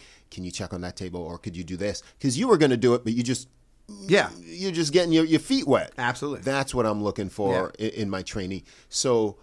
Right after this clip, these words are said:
Speaker 1: I'm constantly gonna give you exactly what I think that you can handle, so it doesn't matter the day.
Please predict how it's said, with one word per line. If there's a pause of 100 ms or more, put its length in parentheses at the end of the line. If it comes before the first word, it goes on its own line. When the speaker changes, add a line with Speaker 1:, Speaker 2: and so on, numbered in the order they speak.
(120)
Speaker 1:
I'm
constantly
gonna
give
you
exactly
what
I
think
that
you
can
handle,
so
it
doesn't
matter
the
day.